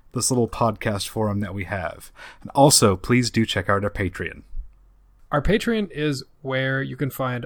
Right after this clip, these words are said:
Speaker 2: all of our work, but more importantly, Patreon is a site where you are able to pledge, uh, money towards supporting artists that you love. Uh, so if you love us, and I know you do,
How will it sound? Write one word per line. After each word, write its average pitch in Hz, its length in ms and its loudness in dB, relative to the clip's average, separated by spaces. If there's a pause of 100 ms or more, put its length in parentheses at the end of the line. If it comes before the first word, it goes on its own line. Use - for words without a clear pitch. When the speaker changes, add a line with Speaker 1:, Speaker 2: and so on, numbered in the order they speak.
Speaker 2:
all 143 160 -2
of 143 80 -4
our 135 100 -2
work, 131 300 -4
but 135 140 -4
more 165 100 0
importantly, 131 560 -2 (340)
Patreon 165 640 0
is 135 500 -6
a 135 60 -12
site - 440 -4
where 135 120 -4
you 135 140 -2
are 135 120 -2
able 131 240 -6
to 131 200 -6
pledge, 131 560 -4 (680)
uh, 120 200 -4
money 143 320 -2
towards 131 520 -4
supporting 135 760 -4
artists 120 420 -6
that 117 300 -6
you 113 400 -8
love. 131 380 -2 (420)
Uh, 117 200 -4
so 123 480 -2 (100)
if 120 140 -8
you 131 80 -2
love 175 180 4
us, 131 320 0 (100)
and 110 320 -6
I 113 60 -6
know 123 240 0
you 143 160 4
do, 214 800 6